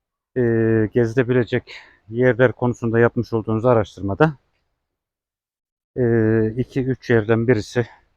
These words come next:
Muradiye Şelalesi, ikincisi Şeytan Köprüsü ve üçüncüsü de bir başka yer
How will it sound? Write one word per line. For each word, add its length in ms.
Muradiye 460
Şelalesi, 760
ikincisi 680
Şeytan 440
Köprüsü 580
ve 100
üçüncüsü 640
de 220
bir 160
başka 300
yer 240